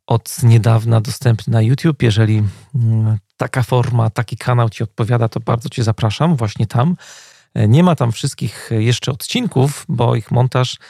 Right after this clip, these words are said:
i przygotowanie do tego, żeby, mm, te odcinki trafiły na YouTube, trochę zajmuje i myśleliśmy, że to pójdzie trochę szybciej, ale niestety. E, natomiast, no, z czasem na pewno,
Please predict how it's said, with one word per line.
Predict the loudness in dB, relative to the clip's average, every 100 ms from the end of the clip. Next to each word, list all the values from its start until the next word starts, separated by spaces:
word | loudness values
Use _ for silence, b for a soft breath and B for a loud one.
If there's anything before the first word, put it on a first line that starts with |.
| B -12
i | -8
przygotowanie | -6 -2 0 2 2 2
do | -2
tego, | -6 -4 -2
żeby, | -2 0 0 0 -2
mm, | -2 0 0 0 0
te | 0 -4
odcinki | -2 -2 -2
trafiły | 0 0 2 2 4
na | 4
YouTube, | 2 0 -6 -8
trochę | -2 -2 0
zajmuje | 0 2 2 2 2 0
i | -2 -6 B B B B B -6
myśleliśmy, | -2 0 0 2
że | 0
to | 0
pójdzie | -2 -2 0
trochę | 0 0 -2
szybciej, | -2 -4 -4 0
ale | 2 2 0 2
niestety. | 4 4 2 -2 0 0 -2 B B B B B
E, | 0 4 4
natomiast, | 4 2 0 0 2
no, | 0 0 -4 -8
z | -4
czasem | -2 0 2 2
na | 2
pewno, | 0 2 2 2